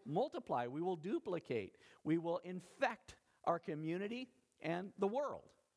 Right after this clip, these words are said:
with Jesus. So teaching is key, it's central. Verse sixteen, "So he came to Nazareth,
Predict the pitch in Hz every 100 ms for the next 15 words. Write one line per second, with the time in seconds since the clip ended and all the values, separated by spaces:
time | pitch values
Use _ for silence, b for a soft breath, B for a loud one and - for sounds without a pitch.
0 | _ - 139 - 185 175 - - 143 123
1 | B B B - 254 240 330 156 151 -
2 | - 175 123 110 - 147 - 92 143 190
3 | - 170 - 160 117 180 190 175 226 233
4 | 226 226 233 247 190 120 87